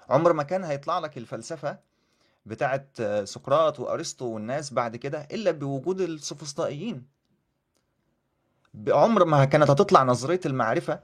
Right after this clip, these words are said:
وإن إزاي يا جماعة نعرف بدون الناس اللي هم اللا أدريين اللي مش عارفين، آم، أي حاجة في أي حاجة. عمر ما كان هيطلع لنا المنهج العلمي الحديث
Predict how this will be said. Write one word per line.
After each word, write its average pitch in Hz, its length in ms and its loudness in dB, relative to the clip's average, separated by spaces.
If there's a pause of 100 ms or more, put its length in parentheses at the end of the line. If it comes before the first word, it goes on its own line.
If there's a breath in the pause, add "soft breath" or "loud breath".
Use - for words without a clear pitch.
(100)
وإن 110 220 -4
إزاي 113 240 -2
يا 156 40 -2
جماعة 143 240 -2
نعرف 139 460 -6 (100)
بدون 135 480 -6
الناس 175 380 -6
اللي 143 160 -6
هم 160 220 -8
اللا 151 240 -4
أدريين 139 280 -8
اللي 135 120 -10
مش 120 160 -12
عارفين، 120 600 -10
آم، - 400 -8
أي 143 120 -2
حاجة 147 180 -6
في 143 100 -8
أي 135 60 -4
حاجة. 143 260 -10 (720 soft breath)
عمر 202 260 6
ما 160 120 0
كان 196 180 -4
هيطلع 147 300 -2
لنا 165 180 -4
المنهج 139 440 -6
العلمي 131 360 -6
الحديث 135 420 -10